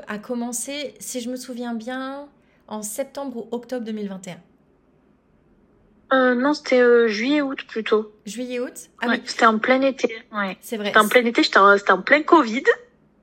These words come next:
Speaker 2: C'était en plein test covid. Je me rappelle, la première fois que je t'ai envoyé un mail, enfin, un message sur, euh, Instagram, j'étais sous une tente, sur le parking du Carrefour Le Merlin, euh, et j'attendais, euh,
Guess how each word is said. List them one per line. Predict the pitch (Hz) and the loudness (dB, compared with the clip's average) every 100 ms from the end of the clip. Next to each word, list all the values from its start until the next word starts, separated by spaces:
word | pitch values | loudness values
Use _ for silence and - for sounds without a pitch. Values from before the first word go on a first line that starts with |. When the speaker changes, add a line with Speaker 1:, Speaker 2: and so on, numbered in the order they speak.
| _ _ _ _ _ _ _ _ _ _ | _ _ _ _ _ _ _ _ _ _
Speaker 2:
C'était | - 269 | 2 4
en | 247 | 4
plein | 320 381 392 | 2 2 4
test | 392 359 - | 2 2 0
covid. | - 294 262 302 320 311 | 2 4 2 2 2 0
Je | - | 0
me | 254 | 0
rappelle, | 226 - 294 311 | -2 0 0 2
la | 226 | -2
première | - 294 294 | 0 0 2
fois | 302 | -2
que | 294 | -4
je | |
t'ai | - | -2
envoyé | 254 240 240 233 | 0 2 4 4
un | 220 | 2
mail, | 214 208 247 330 339 | -2 0 2 2 2
enfin, | 254 247 233 214 - - | 0 2 2 0 -4 -8
un | 208 | -4
message | 202 202 220 262 - | -2 -2 0 0 0
sur, | - 196 | -2 0
euh, | 185 - | 0 0
Instagram, | 247 240 196 240 - - - - - | 0 0 0 -2 -4 -10 -12 -12 -4
j'étais | 196 208 - 226 214 | 0 0 4 4 4
sous | - 294 | 2 2
une | 285 294 247 | 4 0 2
tente, | 202 247 - - _ _ _ - | 2 2 -6 -16 _ _ _ -8
sur | - 208 | 2 4
le | 220 | 6
parking | 247 233 - 233 214 202 - - | 4 2 -4 -4 -2 -2 -2 -8
du | - 170 160 160 165 | -12 -6 -4 -4 0
Carrefour | 330 320 - 285 | 2 2 2 6
Le | 247 | 6
Merlin, | 233 202 180 156 226 - - - 190 | 6 4 4 2 -2 -8 -20 -8 -2
euh, | 170 160 - | 2 2 4
et | 208 | 4
j'attendais, | 208 208 190 185 180 240 247 | 4 2 0 0 2 4 4
euh, | 180 165 | 2 0